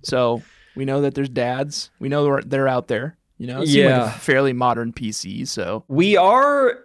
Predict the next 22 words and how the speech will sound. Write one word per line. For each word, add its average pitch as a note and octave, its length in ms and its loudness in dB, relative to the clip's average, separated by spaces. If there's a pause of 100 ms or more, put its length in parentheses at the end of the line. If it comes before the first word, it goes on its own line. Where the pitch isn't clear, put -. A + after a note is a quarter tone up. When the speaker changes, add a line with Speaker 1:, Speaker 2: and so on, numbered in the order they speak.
Speaker 2:
a F3+ 80 6
few F3 260 -2
years D#3 360 2
out, C3+ 260 2
though, G#2+ 360 0
where, G#2+ 140 0
like, A2 300 -2
there D3 140 4
could C#3+ 160 -2
be C3 100 2
dads A2+ 400 2
again, A2 380 -10
you - 100 -12
know? G1+ 240 -4
'Cause C3+ 300 0
Red F3 200 4
and A3+ 160 2
Blue, D#3+ 520 4
the C3 120 2
dads A#2+ 460 2
were A#2 160 -2
dead. E2+ 460 -6